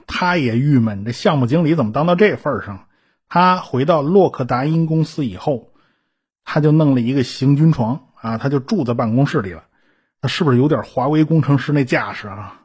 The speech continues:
就带着一帮工程师啊，是二十四小时不眠不休地做实验呢。这问题到底出在哪儿呢？土星五号的第二级啊，已经坠入大气层烧毁了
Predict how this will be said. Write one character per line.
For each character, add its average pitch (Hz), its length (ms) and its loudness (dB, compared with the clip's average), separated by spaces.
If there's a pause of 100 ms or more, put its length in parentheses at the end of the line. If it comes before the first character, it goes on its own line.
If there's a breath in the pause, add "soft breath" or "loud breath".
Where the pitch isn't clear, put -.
就 120 120 -10
带 139 300 -2
着 127 60 -4
一 135 120 0
帮 147 200 2
工 160 200 2
程 147 180 0
师 160 160 -4
啊， 117 120 -2
是 107 100 -10
二 185 400 0
十 180 220 0
四 185 280 -4
小 104 280 -8
时 131 240 -6
不 240 320 4
眠 139 360 0
不 160 220 -2
休 160 280 0
地 139 120 -2
做 113 180 -4
实 - 180 -10
验 110 200 -6
呢。 - 60 -18 (220 soft breath)
这 196 120 -2
问 190 100 2
题 185 80 2
到 254 180 2
底 208 140 -6
出 208 160 -4
在 208 120 4
哪 170 160 2
儿 - 420 -16
呢？ 170 240 0 (1040 soft breath)
土 160 220 2
星 262 220 4
五 131 180 2
号 180 180 -4
的 151 80 0
第 214 160 -2
二 180 200 2
级 104 220 -8
啊， 135 220 -6 (500)
已 127 120 -4
经 156 180 2
坠 180 180 4
入 147 140 2
大 143 180 0
气 131 120 -6
层 135 160 0
烧 170 200 0
毁 117 140 -4
了 147 400 -2